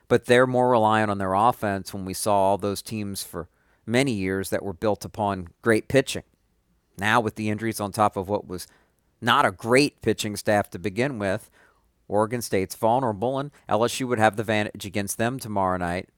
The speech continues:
starting Floyd and a completely rested pitching staff. Meanwhile, Sam Houston, they can really slug the ball too.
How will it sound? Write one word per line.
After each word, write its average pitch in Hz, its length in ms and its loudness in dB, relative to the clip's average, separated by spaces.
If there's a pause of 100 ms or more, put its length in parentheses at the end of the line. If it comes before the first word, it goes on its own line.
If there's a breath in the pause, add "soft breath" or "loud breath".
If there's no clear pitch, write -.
(160)
starting 117 380 4
Floyd 98 420 0
and 98 60 -6
a - 40 -6
completely 107 760 -2 (260 soft breath)
rested 113 520 4
pitching 113 380 0
staff. 85 360 -2 (220 loud breath)
Meanwhile, 117 460 6
Sam 104 340 0
Houston, 117 560 -2 (360 soft breath)
they 147 120 4
can 113 180 -2
really 143 320 2
slug 139 340 4
the 120 80 -2
ball 113 280 6
too. 120 380 -4